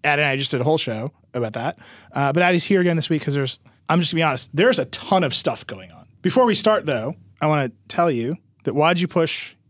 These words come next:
That Button is back. Season four premiere. Ashley and Caitlin went for it. They just went for it,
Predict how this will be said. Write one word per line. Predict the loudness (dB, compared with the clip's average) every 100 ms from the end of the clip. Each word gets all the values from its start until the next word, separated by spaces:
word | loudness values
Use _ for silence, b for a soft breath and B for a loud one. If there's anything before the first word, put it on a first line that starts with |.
| -4
That | -2
Button | 0 0 -2 -8
is | -6
back. | -2 0 -2 -6 -20 _ _
Season | -4 0 0 0
four | 0 2 2 0 -4 _
premiere. | -4 0 2 2 0 -2 _ _ -4
Ashley | -2 0 0
and | 0
Caitlin | 0 0 -2 -2
went | -6 -6
for | -2 0
it. | -2 -4 _
They | -4 -2
just | 0
went | 0 0 0
for | -2 0
it, | -2